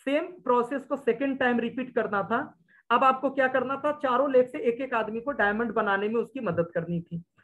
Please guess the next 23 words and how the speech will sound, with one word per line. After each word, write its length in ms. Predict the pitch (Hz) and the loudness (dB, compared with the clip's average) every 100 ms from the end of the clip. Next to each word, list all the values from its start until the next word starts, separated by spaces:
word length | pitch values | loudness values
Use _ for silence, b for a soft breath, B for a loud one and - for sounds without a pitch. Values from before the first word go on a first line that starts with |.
| b b 240 | b b 0
अब 140 | 240 | 2
जब 160 | 269 269 | 0 2
चारों 320 | 226 233 285 | 4 4 4
leg 160 | 269 | 4
में 120 | 262 262 | 2 -2
एक 120 | 269 | -4
एक 120 | 254 | -4
आदमी 260 | 247 233 269 | -4 -4 -2
को 100 | 262 | 0
diamond 340 | 220 220 247 | 2 2 0
बना 260 | 247 240 247 | 0 0 0
देंगे 400 | 247 247 262 247 | 0 0 2 2
तो 140 | 240 | 2
आप 380 | 233 226 240 - | -6 0 -2 0
छठवें 320 | 220 185 254 | -6 -4 -6
से 140 | 254 262 | -6 0
दसवें 340 | 190 - 247 | 2 2 2
level 260 | 240 233 233 | 4 4 2
पे 140 | 247 | 0
पहुंच 260 | 240 226 220 | -2 -4 -2
जाएंगे 320 | 214 208 208 | 0 0 -4
क्राउन 340 | - 165 180 | -2 -2 0
diamond। 380 | 170 175 170 170 | 0 0 0 -4